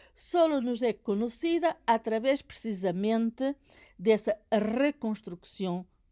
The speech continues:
posterior. Para el derecho clásico, o sea, el periodo siguiente, a los hallazgos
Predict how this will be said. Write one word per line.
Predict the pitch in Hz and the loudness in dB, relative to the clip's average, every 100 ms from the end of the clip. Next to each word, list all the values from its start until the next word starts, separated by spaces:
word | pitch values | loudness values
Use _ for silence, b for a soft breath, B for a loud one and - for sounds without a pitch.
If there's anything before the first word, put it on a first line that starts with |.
| _ | _
posterior. | - 196 - 175 170 _ _ _ _ _ _ _ _ _ _ - B B B _ | -6 -6 -6 -12 -12 _ _ _ _ _ _ _ _ _ _ -20 B B B _
Para | - 370 403 370 | 6 6 6 2
el | 294 | 2
derecho | 220 254 269 - | 2 0 -2 -10
clásico, | - 139 - - _ _ _ _ _ _ _ _ _ _ | -12 -14 -16 -20 _ _ _ _ _ _ _ _ _ _
o | |
sea, | - - 190 - _ _ | -14 -2 -2 -2 _ _
el | - 226 | -10 -8
periodo | - 185 233 233 | -4 -2 0 -2
siguiente, | 220 - 151 - _ _ b b b b | -6 -12 -16 -20 _ _ b b b b
a | 214 | 4
los | 240 277 | 6 6
hallazgos | 294 277 247 214 214 185 175 | 4 6 4 4 -2 -6 -8